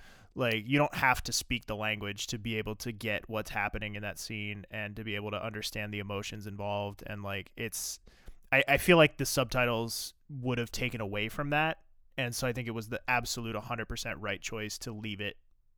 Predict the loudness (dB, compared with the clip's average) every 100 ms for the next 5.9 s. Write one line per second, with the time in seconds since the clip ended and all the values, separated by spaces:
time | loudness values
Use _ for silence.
0 | _ -4 -4 -2 -4 -4 -4 -8 -8 -6
1 | -4 -4 -4 -6 -8 -8 -12 -12 -6 -6
2 | -6 -16 -20 -10 4 6 6 6 6 4
3 | 2 -2 -4 -4 -2 -2 -2 -2 -4 -4
4 | -6 -6 -6 -6 -6 -4 -6 0 4 6
5 | 4 2 0 2 0 0 -2 -4